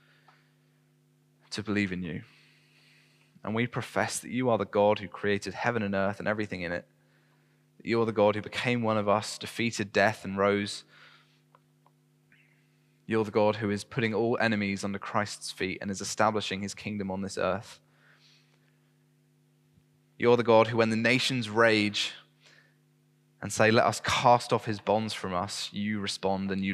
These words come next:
laugh. And you say, "As for me, I've set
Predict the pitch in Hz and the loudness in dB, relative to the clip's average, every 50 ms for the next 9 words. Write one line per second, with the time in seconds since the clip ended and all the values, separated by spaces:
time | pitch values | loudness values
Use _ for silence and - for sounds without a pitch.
0 | 95 98 101 101 95 82 - - - - - - - _ _ - - - - - | 2 6 6 6 6 4 0 -2 -8 -14 -16 -18 -20 _ _ -20 -20 -20 -20 -20
1 | - - - 95 98 101 - 101 98 95 98 104 - - - 104 98 98 95 92 | -18 -12 -8 -8 -6 -4 0 2 2 4 4 2 0 -4 -6 -4 -2 -2 0 0
2 | 95 92 - - - - 98 - - - - - - | -2 -2 -4 -4 -2 0 0 -2 -2 -8 -18 -18 -18